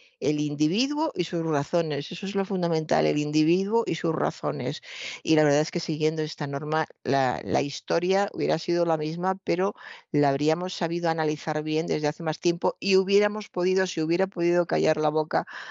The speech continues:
a muchísima gente que intentaba analizarla de, de otra manera. En fin, a mí me ha entusiasmado, además en una ciudad como, como Berlín, que yo estuve una vez nada más hace tiempo, pero es, es una ciudad,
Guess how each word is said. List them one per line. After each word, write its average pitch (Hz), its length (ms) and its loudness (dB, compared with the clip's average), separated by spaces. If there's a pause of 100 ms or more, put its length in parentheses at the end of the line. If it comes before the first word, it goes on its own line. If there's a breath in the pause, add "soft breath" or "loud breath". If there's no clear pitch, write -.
(140 loud breath)
a - 120 -4
muchísima 151 600 0
gente 156 360 0
que 151 80 -4
intentaba 147 500 -2
analizarla 147 680 -4
de, 139 400 0
de 135 200 -2
otra 127 240 -2
manera. 120 460 -4 (500 loud breath)
En - 60 -20
fin, 165 200 2
a 180 80 0
mí 202 120 2
me 220 120 2
ha 214 60 0
entusiasmado, 196 720 0
además 170 360 0
en 165 120 -4
una 170 140 -4
ciudad 165 280 -2
como, 160 440 -4
como 151 320 -2
Berlín, 151 420 0
que 180 100 2
yo 160 100 6
estuve 165 540 0
una 165 160 2
vez 160 140 4
nada 160 160 2
más 151 180 0
hace 143 180 -4
tiempo, 165 280 0
pero 151 160 2
es, - 200 -4 (100)
es 165 200 2
una 160 180 -2
ciudad, 151 600 0